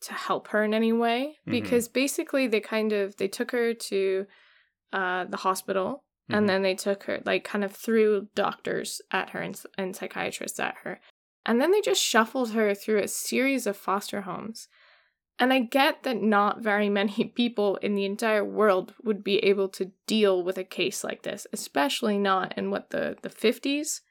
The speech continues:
Speaker 2: Uh, so this would have been in the seventies. It was
Speaker 1: Sorry.
Speaker 2: nineteen seventy that she, uh, that she was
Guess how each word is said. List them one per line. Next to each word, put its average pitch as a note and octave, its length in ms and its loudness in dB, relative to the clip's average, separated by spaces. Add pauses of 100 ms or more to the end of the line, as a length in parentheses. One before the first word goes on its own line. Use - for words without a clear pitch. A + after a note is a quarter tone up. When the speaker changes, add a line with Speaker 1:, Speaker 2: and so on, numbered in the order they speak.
(160)
Speaker 2:
Uh, B2+ 200 8
so C3 200 4
this C3 200 0
would C#3+ 80 4
have B2+ 80 2
been B2 140 2
in A2 180 -4
the G#2 60 -6
seventies. G#2 680 -2
It - 40 -8
was - 140 -6
Speaker 1:
Sorry. G3+ 120 2
Speaker 2:
nineteen A2+ 440 0
seventy G2+ 600 -4
that A2 240 -10
she, G#2 260 -4
uh, G2 200 -8 (440)
that A2 180 -2
she G2+ 520 -2
was G#2 540 -2